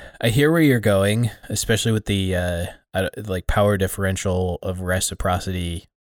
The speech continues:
somewhere in there. Uh, the way I've been thinking about food lately,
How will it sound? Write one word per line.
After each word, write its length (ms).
somewhere 360
in 180
there. 340
Uh, 180
the 100
way 200
I've 120
been 160
thinking 320
about 300
food 260
lately, 480